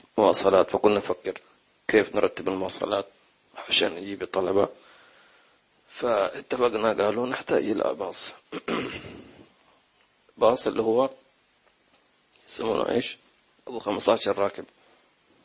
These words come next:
ها؟ ما أعرف هذا الاسم. طيب، إن شاء الله ربنا يسهل. اليوم الثاني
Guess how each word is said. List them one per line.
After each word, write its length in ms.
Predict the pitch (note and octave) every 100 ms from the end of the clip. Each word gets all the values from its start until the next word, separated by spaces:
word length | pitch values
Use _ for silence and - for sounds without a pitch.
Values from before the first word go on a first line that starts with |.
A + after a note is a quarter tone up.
| - - _ _ _ _ _ _ -
ها؟ 260 | G#2+ B2 D3+ _ - - _ _ _ _ _ _
ما 140 | E3
أعرف 300 | G2+ A2+ - - B1 - - - - _ _ _ -
هذا 160 | C3 -
الاسم. 260 | - - - - - - - - - - - _ _ _ _ _ _ _ _ - - _ -
طيب، 220 | E3+ D3+
إن 60 | F3
شاء 180 | -
الله 120 | D3 D#3+
ربنا 220 | B2+ D#3+
يسهل. 360 | - C3+ B2 A#2 - - - -
اليوم 340 | - G3+ F3+
الثاني 540 | C3 - C#3+ A#2 D3